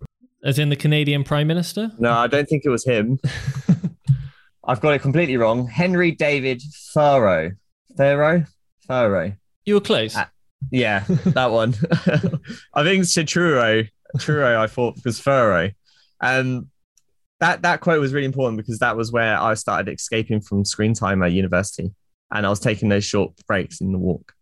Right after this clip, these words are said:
Speaker 2: Um, and that, that, that resonates with me so much. Just breaking up my life a bit with some nature.
Speaker 1: Okay.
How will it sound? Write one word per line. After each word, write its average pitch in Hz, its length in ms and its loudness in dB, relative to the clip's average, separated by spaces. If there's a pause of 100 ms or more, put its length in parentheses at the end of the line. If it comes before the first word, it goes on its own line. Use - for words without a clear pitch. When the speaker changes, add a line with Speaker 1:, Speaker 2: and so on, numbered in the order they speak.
(460)
Speaker 2:
Um, 92 360 -2 (320)
and 95 280 2 (140)
that, - 180 -2 (180)
that, 117 180 0
that 117 160 0
resonates 98 440 -2
with 98 80 -2
me 98 100 2
so 98 200 0
much. - 380 -4 (840)
Just - 200 -6
breaking 110 320 -2
up 92 100 -4
my 95 120 0
life 95 260 0
a 90 60 -10
bit 87 260 0
with 90 220 -4 (160)
some 101 240 0
nature. 92 420 -2 (920)
Speaker 1:
Okay. 127 640 -10